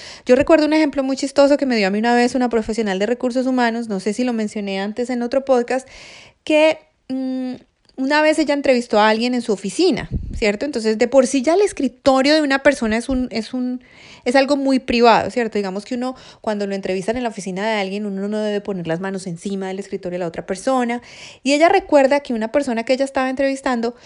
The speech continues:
se cruzó, cruzó las piernas y el pie quedó sobre el escritorio de ella. Y siempre se acordaba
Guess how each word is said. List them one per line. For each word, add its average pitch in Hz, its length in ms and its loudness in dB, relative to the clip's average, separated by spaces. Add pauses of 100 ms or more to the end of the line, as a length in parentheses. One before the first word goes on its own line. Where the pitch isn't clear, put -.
(240)
se 240 180 2
cruzó, 247 600 0 (200)
cruzó 262 380 2
las 339 220 2
piernas 269 560 2
y 214 140 -2
el 190 120 -2
pie 262 640 2 (140)
quedó 220 240 4
sobre 226 220 0
el 214 80 -2
escritorio 190 500 -6
de 233 180 -4
ella. 226 160 -10 (720)
Y 320 140 6
siempre 302 500 4
se 359 80 8
acordaba 240 520 8